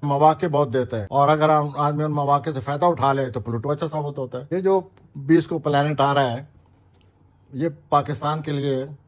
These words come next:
प्रॉब्लम ला रहा है। जो हमारी पहले सियासी सूर-, सूरत हाल है और बसीयत एक साफ़ी के आप बहुत ज़्यादा इससे आगाह हैं जो कुछ है। मैं तो एक प्लानर के रूप से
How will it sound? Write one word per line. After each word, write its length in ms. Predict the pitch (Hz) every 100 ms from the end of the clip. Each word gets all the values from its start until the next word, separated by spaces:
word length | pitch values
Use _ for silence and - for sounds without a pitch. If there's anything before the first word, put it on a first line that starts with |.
| -
प्रॉब्लम 380 | 143 139 151 143
ला 160 | 117
रहा 120 | 101
है। 100 | 110 107 - _ -
जो 200 | 107 147
हमारी 260 | 139 143 143
पहले 280 | 151 151
सियासी 360 | 147 151 151 147
सूर-, 240 | 139 147 - _ _ _
सूरत 220 | 165 151 160
हाल 220 | 135 151
है 220 | 135 120 147 _ _ _ _ _ -
और 160 | 120 113
बसीयत 380 | 120 156 156
एक 140 | 147 135
साफ़ी 340 | 123 127 143
के 100 | 143 143
आप 160 | 131 117
बहुत 320 | 185 208 185 131
ज़्यादा 300 | 135 131 131 113 - _ _ _ _
इससे 260 | 156 - 147
आगाह 360 | 131 147 147
हैं 220 | 123 120 117
जो 120 | 143
कुछ 200 | 123 113
है। 260 | 110 107 - - _ _ _ _ _ _ _ _ _ _ -
मैं 200 | 127 151
तो 80 | 160
एक 120 | 131
प्लानर 340 | 151 151 165 170
के 100 | 156
रूप 160 | 165
से 140 | 151